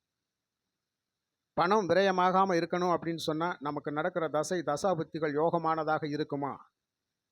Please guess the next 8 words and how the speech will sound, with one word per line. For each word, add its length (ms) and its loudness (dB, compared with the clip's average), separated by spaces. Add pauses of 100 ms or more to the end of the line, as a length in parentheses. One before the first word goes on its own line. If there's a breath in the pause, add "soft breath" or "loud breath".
(320)
நமக்கு 560 -2
யோக 300 4
பலன்களை 440 0
தரக்கூடிய 520 -2
அமைப்பு 300 -4
இருக்குதா 560 -2 (1900)
அப்படிங்கிறத 480 -2
தெரிஞ்சுக்கிட்டு 600 0